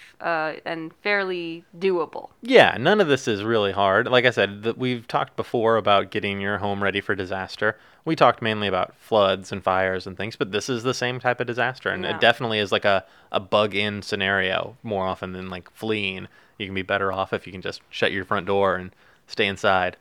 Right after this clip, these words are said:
Speaker 1: Yeah.
Speaker 2: Netflix and chill for
Speaker 1: The rest of my life.
Speaker 2: rest of year, <laughs> yeah. <laughs> Till climate change is over.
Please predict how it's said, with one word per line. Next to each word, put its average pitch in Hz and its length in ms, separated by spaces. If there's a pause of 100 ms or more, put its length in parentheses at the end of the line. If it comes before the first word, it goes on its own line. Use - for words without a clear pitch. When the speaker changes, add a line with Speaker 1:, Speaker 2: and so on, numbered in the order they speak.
(120)
Speaker 1:
Yeah. 107 180
Speaker 2:
Netflix - 320
and 104 100
chill 92 240
for 90 280 (840)
Speaker 1:
The - 220
rest 175 320
of - 100
my 110 140
life. 151 160
Speaker 2:
rest 170 240
of 98 100
year, 104 300
<laughs> - 80
yeah. 113 160 (1080)
<laughs> - 120 (560)
Till 156 120
climate 120 360
change 104 260
is 101 120
over. 95 300